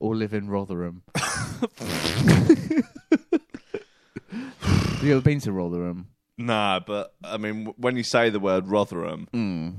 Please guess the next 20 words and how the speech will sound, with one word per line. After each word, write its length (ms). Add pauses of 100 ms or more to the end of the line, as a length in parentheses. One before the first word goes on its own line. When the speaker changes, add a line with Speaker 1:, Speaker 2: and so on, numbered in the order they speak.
(120)
Speaker 2:
certain 380
things 340
come 260
to 80
mind, 400
and 120
they're 100
not 260
good. 400
Speaker 1:
The 60
Chuckle 340
Brothers. 540 (120)
Speaker 2:
<laughs> 80 (560)
No. 120 (240)
Speaker 1:
They're 320
from 280
Rotherham. 400
Speaker 2:
Are 260
they? 340
Speaker 1:
Yeah. 420